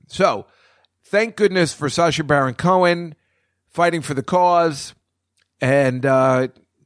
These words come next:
he's a good man, so I was, it was my pleasure to support Borat, the new Borat.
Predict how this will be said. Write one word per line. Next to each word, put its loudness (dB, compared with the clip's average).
he's -4
a -4
good -2
man, -2
so -2
I -4
was, -8
it -6
was -12
my -4
pleasure -6
to -8
support 0
Borat, 2
the -10
new -6
Borat. -8